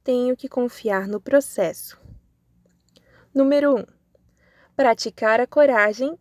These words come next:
e ficar acessível. É natural querermos nos esconder, mas a maneira de combater a vergonha e de honrar quem somos é compartilhar nossas experiências com alguém que tenha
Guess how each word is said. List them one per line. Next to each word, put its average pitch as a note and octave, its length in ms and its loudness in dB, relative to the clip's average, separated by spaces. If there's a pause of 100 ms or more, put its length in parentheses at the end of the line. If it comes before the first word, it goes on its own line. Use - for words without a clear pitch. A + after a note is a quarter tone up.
e C#4+ 100 -4
ficar C#4+ 400 -2
acessível. A#3 880 -4 (1300)
É D#4+ 140 0
natural E4 560 4
querermos A#3 580 -4
nos G#3 220 -10
esconder, G#3+ 760 -4 (480)
mas C4+ 280 2
a C4 80 6
maneira A#3 560 0
de G#3 120 -8
combater A3 800 0
a C4 60 4
vergonha G#3 800 -8
e G#3+ 100 -12
de G#3 220 -6
honrar A3+ 580 -6
quem E4 220 -6
somos G#3+ 760 -4 (420)
é C4+ 120 2
compartilhar C4+ 920 0
nossas A#3+ 460 -4
experiências B3 960 -2
com D#4 220 -6
alguém C4 400 -2
que C4+ 120 -8
tenha A#3 480 -4